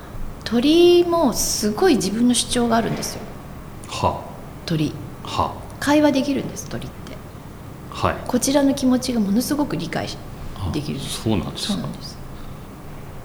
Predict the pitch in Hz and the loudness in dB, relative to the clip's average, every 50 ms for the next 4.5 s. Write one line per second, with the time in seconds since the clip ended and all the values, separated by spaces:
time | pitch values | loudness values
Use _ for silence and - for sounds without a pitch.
0 | - - 95 90 - - - - 82 82 80 76 78 85 87 87 - 104 101 - | -2 0 0 2 2 0 0 0 0 0 0 2 2 2 2 2 4 4 6 8
1 | - - - 247 - - - - - - - - - 104 104 101 101 98 85 87 | 8 8 8 8 8 6 6 4 4 4 4 4 4 6 6 8 6 6 6 2
2 | 82 78 - - - - - 85 82 87 85 85 82 - 92 87 - - - 87 | 2 2 2 0 0 -2 -4 -2 0 2 2 2 2 2 0 -2 -2 -4 -6 -6
3 | 85 - - - - - - - - - 85 117 196 214 220 214 214 202 190 180 | -6 -6 -6 -8 -8 -8 -10 -10 -6 -4 -2 2 4 4 4 4 4 4 4 6
4 | 180 180 202 190 165 160 - 262 254 220 | 6 6 6 6 4 4 4 4 4 4